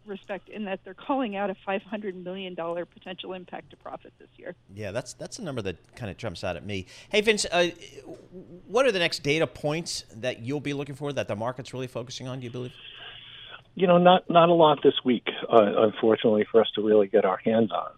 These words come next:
Speaker 3: Um, you know, we're, we're, we get the usual, uh, jobless claims weekly number. Uh, Philly Fed is probably gonna be interesting following, uh, what we saw in New York. Uh, home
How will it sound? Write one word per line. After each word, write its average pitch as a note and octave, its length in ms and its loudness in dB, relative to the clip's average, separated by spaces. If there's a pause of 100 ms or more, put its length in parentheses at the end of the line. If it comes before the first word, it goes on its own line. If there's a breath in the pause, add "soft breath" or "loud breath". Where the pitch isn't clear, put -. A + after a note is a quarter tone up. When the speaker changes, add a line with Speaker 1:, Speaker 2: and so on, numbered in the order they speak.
Speaker 3:
Um, F2 300 -4 (160)
you - 220 -6
know, F#2 120 -4
we're, F#2+ 300 -10
we're, F#2 260 -8 (220)
we - 180 -20 (240)
get G#2+ 160 -6
the G2 60 -4
usual, F#2+ 600 2
uh, E2 220 -4
jobless G#2 440 2
claims F#2+ 340 2
weekly G2 320 -2
number. F#2 560 0
Uh, F2+ 140 0 (120)
Philly A#2+ 300 8
Fed G#2+ 200 6
is F#2 120 -6
probably F#2 340 -2
gonna F2+ 140 -8
be F2 120 -12
interesting F#2 460 -8
following, F#2+ 420 -2 (600 loud breath)
uh, F2 180 0
what F#2+ 220 0
we G2 180 -2
saw G2 160 6
in F2 100 2
New F2+ 60 0
York. G2+ 380 6 (260)
Uh, F2+ 240 0
home A2 300 4